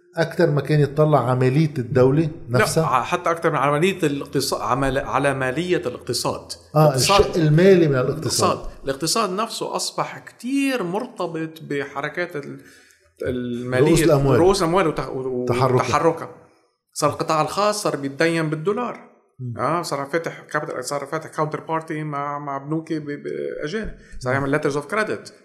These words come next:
Speaker 2: بعدين صار ياخد syndicated loans. بعدين صار ياخد يورو بونز. بعدين السوفرين، الدولة،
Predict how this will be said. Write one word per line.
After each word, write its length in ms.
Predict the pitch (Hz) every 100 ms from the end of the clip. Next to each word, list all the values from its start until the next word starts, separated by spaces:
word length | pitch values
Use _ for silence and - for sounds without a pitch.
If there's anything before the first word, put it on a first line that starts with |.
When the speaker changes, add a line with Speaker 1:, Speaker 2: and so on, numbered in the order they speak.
| -
Speaker 2:
بعدين 200 | 117 139
صار 180 | 135 139
ياخد 200 | 139 135
syndicated 500 | 139 143 165 160 160
loans. 300 | 214 160 104 - _ _ _ 117
بعدين 260 | 127 135
صار 220 | 135 139
ياخد 240 | 139 143 151
يورو 200 | 277 240
بونز. 420 | 120 - - - - _ _ _
بعدين 320 | 113 143 139
السوفرين، 600 | 131 - 311 294 107 101
الدولة، 680 | 101 101 104 240 330 170 80